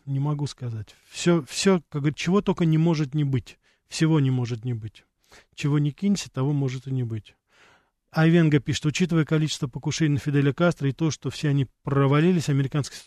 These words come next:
спецслужбы, вероятно, уступают кубинским. Топорная работа позволила им устранить только собственных неугодных. Вы знаете что,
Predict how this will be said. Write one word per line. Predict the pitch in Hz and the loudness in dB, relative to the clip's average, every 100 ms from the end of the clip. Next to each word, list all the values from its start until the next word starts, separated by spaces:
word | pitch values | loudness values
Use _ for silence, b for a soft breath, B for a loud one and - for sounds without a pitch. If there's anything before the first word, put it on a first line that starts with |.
| _ | _
спецслужбы, | _ - 131 170 170 151 | _ -6 -4 -2 -2 0
вероятно, | 135 139 143 151 | 0 0 0 -4
уступают | - 147 160 135 | -6 -4 -2 -2
кубинским. | - 123 123 - 107 b b b - | -4 -2 -4 -6 -14 b b b -6
Топорная | 147 175 156 151 143 | -2 0 2 2 2
работа | 147 180 160 | 2 2 0
позволила | 147 131 151 156 139 | 0 0 2 2 2
им | 135 | 0
устранить | - 143 160 | -2 -2 -2
только | - 143 139 | -2 -4 -4
собственных | - 147 - 139 - | -4 -4 -4 -6 -4
неугодных. | 139 135 131 113 - B B B B B 139 | -2 0 -2 -2 -8 B B B B B 0
Вы | 175 | 2
знаете | 220 233 208 185 | 4 4 2 0
что, | - 180 147 - 151 147 139 139 | 2 2 2 2 2 4 4 2